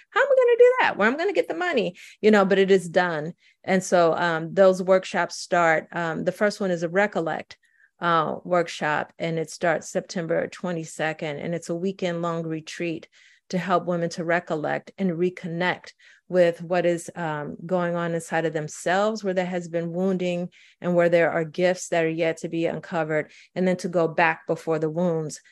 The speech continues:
So it culminates in a trip to Ghana in December.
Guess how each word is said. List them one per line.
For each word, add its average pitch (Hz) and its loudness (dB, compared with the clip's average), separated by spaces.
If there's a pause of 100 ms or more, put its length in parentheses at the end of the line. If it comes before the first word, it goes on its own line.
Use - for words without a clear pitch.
(120)
So 180 6
it 175 0
culminates 214 -2 (240)
in 180 0
a 175 6
trip 175 -4
to 190 -8
Ghana 165 -2
in 160 -6
December. 151 -8